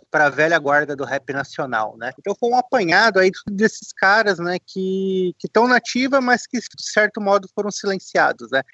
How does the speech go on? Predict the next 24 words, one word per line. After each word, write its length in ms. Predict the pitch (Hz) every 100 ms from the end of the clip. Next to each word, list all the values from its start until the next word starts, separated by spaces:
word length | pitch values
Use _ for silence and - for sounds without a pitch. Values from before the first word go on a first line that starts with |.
| _
Então, 640 | 135 131 220 269 226 143 -
é, 300 | 156 170 160
foi 260 | - 196
um 160 | 220 226
apanhado 640 | 226 254 226 208 233 220
de 140 | 190 180
tudo 240 | 233 233
que 440 | - 262 254 254 240
esses 360 | 214 - 202
caras 300 | - 220 220
fizeram, 640 | - 233 190 175 214 208 180
né, 260 | 160 175
no 140 | 180 156
ano 160 | 165
de 60 | 160
dois 180 | 170 151
mil 120 | 170
e 40 |
dezenove. 640 | 165 165 170 160 160 131 127 _ _ _
Taíde, 580 | 160 147 180 208 165 143
Gog, 640 | 120 147 180 185 160 175 - _ -
Elhão, 640 | 127 120 131 170 175 170 127 110
Dexter, 640 | 139 170 185 - - 165 - _ _
né? 140 | 147